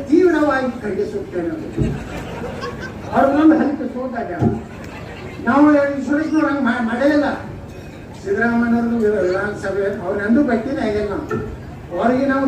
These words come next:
ಭೇಟಿ ಆಗೋದಿಲ್ಲಪ್ಪ ಅಂದ್ರೆ ವಿಧಾನಸಭೆ ಒಳಗೆ. ಉಳುಕಿದವ್ರು ಯಾರಿಗೂ ಭೇಟಿ ಆಗ್ಲಾರ್ದನೆ ನಮ್ಮ ಹಿಂದುತ್ವ ಸಲುವಾಗಿ ನಮ್ಮ ಸಮಾಜ ಇವತ್ತು ನೋಡಿ ನಮ್ಮ ಕೂಡಲ ಸಂಗಮ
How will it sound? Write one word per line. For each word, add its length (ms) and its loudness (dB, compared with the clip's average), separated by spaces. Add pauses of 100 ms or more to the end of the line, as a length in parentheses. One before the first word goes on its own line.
ಭೇಟಿ 240 4
ಆಗೋದಿಲ್ಲಪ್ಪ 500 2
ಅಂದ್ರೆ 200 2
ವಿಧಾನಸಭೆ 460 0
ಒಳಗೆ. 280 -2 (760)
ಉಳುಕಿದವ್ರು 600 2
ಯಾರಿಗೂ 400 2 (160)
ಭೇಟಿ 280 0
ಆಗ್ಲಾರ್ದನೆ 520 -2 (1040)
ನಮ್ಮ 260 6 (180)
ಹಿಂದುತ್ವ 460 0 (120)
ಸಲುವಾಗಿ 580 -4 (1080)
ನಮ್ಮ 260 6 (200)
ಸಮಾಜ 240 0 (100)
ಇವತ್ತು 220 -2
ನೋಡಿ 180 -2
ನಮ್ಮ 160 0
ಕೂಡಲ 320 -2
ಸಂಗಮ 240 0